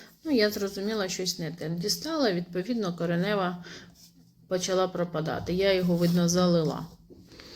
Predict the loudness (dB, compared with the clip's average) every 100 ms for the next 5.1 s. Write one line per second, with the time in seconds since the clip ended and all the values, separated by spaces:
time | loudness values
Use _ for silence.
0 | -18 -18 _ 0 2 2 2 2 4 4
1 | 4 0 -2 -4 -14 -14 -14 -6 -2 0
2 | 2 4 4 4 2 4 6 6 8 8
3 | 6 0 -18 -20 -20 -12 -8 0 0 2
4 | 0 0 0 0 0 0 2 2 2 2
5 | 0